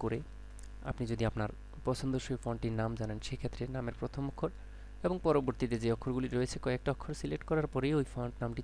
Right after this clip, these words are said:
চলে আসবে। চলে আসলে কিবোর্ড থেকে আপনি এন্টার প্রেস করবেন, আপনার ওই ফন্টটি টেক্সটের মধ্যে অ্যাপ্লাই হয়ে যাবে। এবার আমরা দেখব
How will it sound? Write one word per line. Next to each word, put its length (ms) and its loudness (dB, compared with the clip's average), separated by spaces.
চলে 240 4
আসবে। 180 -4
চলে 180 0
আসলে 220 2
কিবোর্ড 320 -2
থেকে 160 0
আপনি 200 -2
এন্টার 240 2
প্রেস 220 -4
করবেন, 240 0
আপনার 220 0
ওই 140 0
ফন্টটি 300 2
টেক্সটের 320 0
মধ্যে 200 -4
অ্যাপ্লাই 320 2
হয়ে 240 4
যাবে। 180 -2
এবার 180 12
আমরা 200 4
দেখব 160 4